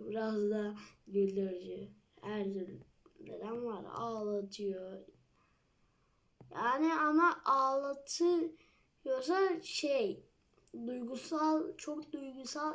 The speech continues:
insanlar hiç ağlar. Ben galiba <laughs> çok duygusal. Böyle gördüğünüz gibi şöyle videolar var. Bu kanala da şey veriyorum.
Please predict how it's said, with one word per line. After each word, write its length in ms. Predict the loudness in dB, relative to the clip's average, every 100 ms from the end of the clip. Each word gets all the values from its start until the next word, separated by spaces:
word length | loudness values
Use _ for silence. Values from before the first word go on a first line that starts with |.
| -6
insanlar 720 | -6 -6 -6 -8 -4 -4 -4
hiç 260 | -6 -10 -14 -6
ağlar. 540 | -4 -2 0 0 -2 -6 _ _ _ _ _ _
Ben 220 | -6 -6 -2
galiba 420 | 0 0 -2 -2
<laughs> 0 |
çok 160 | -2 0 2
duygusal. 460 | 2 2 -6 -10 -16 _ _ _ _ _ _ _ _ _ _ _
Böyle 260 | -6 -4 0
gördüğünüz 800 | 2 4 2 2 2 0 -2 -4
gibi 420 | -6 -4 -6 -6
şöyle 440 | -8 -10 -8 -6
videolar 400 | -6 -8 -10 -10
var. 560 | -12 -16 -14 -10 -10 -14 -20 _ _ _ _ _ _ _ _ _ _ _ _ _ _ _ _ _ _ _ _ -20 -14
Bu 160 | -10
kanala 560 | -4 -2 -2 -2 0 2
da 360 | 2 0 -4 -6
şey 320 | -8 -2 2
veriyorum. 520 | 4 4 2 -4 -8